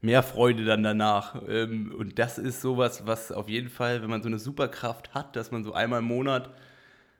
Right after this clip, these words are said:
beim nochmal drüber nachdenken, das quasi wieder gut machen könnte, dass man das auf jeden Fall, das, das wäre so eine Superkraft, die ich mir ganz gut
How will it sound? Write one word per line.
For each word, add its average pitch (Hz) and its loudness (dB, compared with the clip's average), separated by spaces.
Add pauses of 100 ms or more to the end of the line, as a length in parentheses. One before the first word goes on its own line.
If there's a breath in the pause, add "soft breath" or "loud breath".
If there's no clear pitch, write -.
(500 loud breath)
beim 117 2
nochmal 131 4
drüber 120 2
nachdenken, 131 0
das 123 -4
quasi 117 -2
wieder 117 0
gut 127 -4
machen 131 0
könnte, 131 0
dass 117 -2
man 113 -4
das 117 -2
auf 110 -4
jeden 117 -4
Fall, 101 -6
das, 123 0
das 123 -2
wäre 123 2
so 123 -4
eine 123 0
Superkraft, 131 0
die 110 -8
ich 127 -6
mir 127 2
ganz 120 -2
gut 120 -4